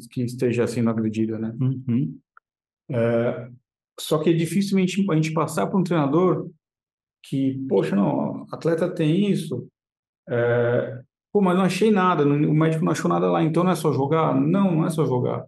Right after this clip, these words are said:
Speaker 2: Uhum.
Speaker 1: Porque uma, uma queixa que era pequena, que era, era numa des-, desaceleração, chega num momento em que hoje a atleta não, não consegue, ou sente uma, tem uma queixa muito maior pra subir uma escada,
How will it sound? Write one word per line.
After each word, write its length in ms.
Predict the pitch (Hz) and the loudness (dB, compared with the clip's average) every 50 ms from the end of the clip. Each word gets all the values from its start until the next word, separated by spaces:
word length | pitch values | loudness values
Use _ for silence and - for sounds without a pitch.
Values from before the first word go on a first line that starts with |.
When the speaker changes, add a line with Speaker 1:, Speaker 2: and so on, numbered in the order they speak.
| _ - | _ -4
Speaker 2:
Uhum. 420 | 139 131 131 123 127 117 123 147 131 | -2 -2 -2 0 0 0 -2 0 0
Speaker 1:
Porque 420 | 127 120 120 127 127 131 131 127 | -2 -2 0 0 2 4 4 4
uma, 260 | 127 131 131 131 135 | 4 4 4 2 2
uma 200 | - 135 143 135 | 2 2 0 0
queixa 260 | 127 - 143 135 - 139 | 0 -2 -2 -2 -4 -4
que 80 | - | -2
era 120 | 143 143 139 | -2 -2 -2
pequena, 880 | - 131 127 - 151 160 185 202 185 156 135 139 147 139 131 135 139 - - _ _ _ _ _ | -2 -4 -4 -2 -2 0 0 2 2 2 0 0 0 0 -2 -4 -6 -10 -14 _ _ _ _ _
que 100 | - 127 | -2 0
era, 120 | 123 127 123 123 120 123 123 123 | 2 2 2 2 0 0 0 -2
era 160 | - - 120 | -2 -2 0
numa 240 | 120 120 120 123 123 | 0 0 0 2 2
des-, 220 | 123 120 117 120 | 0 0 -2 -2
desaceleração, 800 | - 131 123 113 - 127 120 113 117 113 - - 180 190 190 156 123 | -2 -2 -4 -2 -2 -2 -2 -2 -2 -4 -2 -2 0 0 0 0 0
chega 200 | - 160 156 160 | 0 0 2 2
num 80 | 160 | 2
momento 340 | 160 156 151 151 156 156 170 | 4 2 2 2 0 -2 -2
em 60 | 170 | -2
que 100 | 160 160 | -2 0
hoje 160 | 160 156 151 165 | 0 0 0 0
a 40 | 165 | -2
atleta 480 | 160 - 147 143 - - 151 151 165 | -2 -2 -4 -4 -2 -2 -2 -2 -2
não, 260 | 160 160 160 160 156 156 | -2 -2 -2 -2 -2 -2
não 100 | 151 151 | -2 -2
consegue, 420 | 156 156 151 151 156 156 156 160 160 156 156 156 - _ _ _ | -2 -4 -2 0 0 0 0 -2 -4 -8 -10 -12 -16 _ _ _
ou 100 | - 123 | -4 -4
sente 320 | 123 - - 156 151 151 - | -4 -2 -2 -2 0 0 0
uma, 240 | 160 156 156 139 151 | 0 0 0 0 0
tem 80 | 147 | -2
uma 140 | 147 147 139 | -2 -2 -2
queixa 200 | - 139 - 165 | -4 -4 -2 -2
muito 200 | 156 156 156 156 | 0 0 0 0
maior 140 | 160 160 165 | -2 -2 -2
pra 100 | 170 190 | -2 -2
subir 160 | 190 208 202 | -2 0 0
uma 80 | 208 208 | 0 0
escada, 580 | 175 - - - 151 151 151 139 120 113 107 | -2 -4 -4 -4 -2 -2 0 0 -2 -4 -4